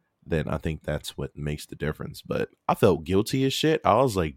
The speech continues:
"Damn, dude, like, I caught this shit, blah, blah, blah. Christmas is over. New Year's is damn near over," until the C D C was like, "Hey, bro, if your boss needs you to work some overtime, you can work it after five days." That's essentially what that was. You remember that shit?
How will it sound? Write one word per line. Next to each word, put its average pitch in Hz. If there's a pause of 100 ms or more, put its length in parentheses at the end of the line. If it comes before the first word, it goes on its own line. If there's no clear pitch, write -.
"Damn, 82
dude, 80
like, 73
I 76
caught 87
this 85
shit, 90 (420)
blah, 85
blah, 76
blah. 82
Christmas -
is 78
over. 82 (380)
New 117
Year's 101
is 85
damn 85
near 80
over," 85
until 85
the 82
C -
D 87
C 101
was 80
like, 80
"Hey, 87
bro, 80
if 80
your 85
boss 90
needs 85
you 80
to 78
work 80
some 80
overtime, 76
you 80
can 80
work 78
it 76
after -
five 73
days." 78
That's 135
essentially 127
what 92
that 82
was. 82
You 104
remember 139
that 143
shit? -